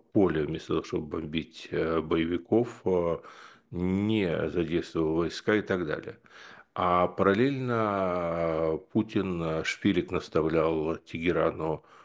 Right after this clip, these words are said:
на своей пресс-конференции, рассказывая о том, как он вывозил этих несчастных иранских, э, ксировцев, э, через свои военные базы, ну, как бы намекая на то, что они были абсолютно беспомощны.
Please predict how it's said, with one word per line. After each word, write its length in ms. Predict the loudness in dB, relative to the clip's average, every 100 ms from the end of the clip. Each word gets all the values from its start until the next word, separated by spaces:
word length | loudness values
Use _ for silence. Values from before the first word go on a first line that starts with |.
| -20 _
на 140 | -6
своей 220 | 0 0
пресс-конференции, 1200 | 2 0 0 -2 2 2 2 -4 -4 0 2 2 0
рассказывая 560 | -4 -2 -2 0 0
о 20 | 0
том, 280 | 0 -2
как 280 | 0 -2 0
он 120 | -2
вывозил 520 | 0 0 0 0 0 0
этих 380 | -4 -8 -8
несчастных 580 | -6 -4 0 -2 -2 -2
иранских, 640 | 2 2 0 -8 -8 -8 -4
э, 300 | -2 0 -2 -6 -20 -20 -20 -20
ксировцев, 800 | -10 2 4 4 -2 -2 -2 -2 0
э, 400 | 2 4 2 0
через 360 | -2 0 0 0
свои 220 | 2 2
военные 460 | 4 2 0 -2 -2
базы, 420 | 0 -2 -4 -10 -12 -20 -20 -10 -2
ну, 80 |
как 120 | 2 4
бы 120 | 4
намекая 400 | 2 2 4 2
на 140 | 0
то, 160 | -2 -6
что 180 | -4 -4
они 140 | -4
были 240 | -2 0 0
абсолютно 500 | -2 0 0 0 -4
беспомощны. 800 | -4 -2 0 0 -2 -8 -10